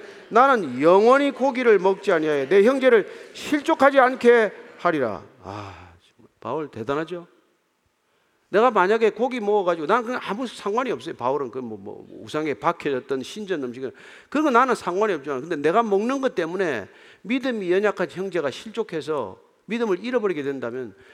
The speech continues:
그럼 나 그 한 사람을 위해서 나는 영원히 고기를 먹지 않고 채식주의자가 되겠다, 이런 선언을 하는 거예요. 뭐, 모르겠습니다. 바울이 그래서 채식주의자가 됐는지 안 됐는지는 모르겠습니다만은,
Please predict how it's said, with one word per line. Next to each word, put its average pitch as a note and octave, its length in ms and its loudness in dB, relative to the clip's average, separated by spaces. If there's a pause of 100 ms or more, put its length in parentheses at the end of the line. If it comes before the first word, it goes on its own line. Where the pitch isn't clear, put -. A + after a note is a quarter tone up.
그럼 C4+ 140 -4
나 A#3+ 120 0
그 B3+ 160 -2
한 C#4 200 0
사람을 C#4 400 -2
위해서 D#3 240 -4
나는 E3+ 280 -2 (280)
영원히 G3+ 400 2
고기를 A3 380 -4
먹지 F3+ 280 -6
않고 D#3+ 180 -8
채식주의자가 E3 640 -8
되겠다, G#2 460 -8 (680)
이런 F#3+ 260 0
선언을 D#3+ 340 -8
하는 C3 180 -8
거예요. G#2+ 200 -10 (840)
뭐, G3 180 2
모르겠습니다. G3 480 0
바울이 F3 280 4
그래서 F3 240 -6
채식주의자가 F3 720 -8
됐는지 C3+ 720 -2 (480)
안 A#2 180 -6
됐는지는 D#3+ 480 -4
모르겠습니다만은, A2+ 960 -10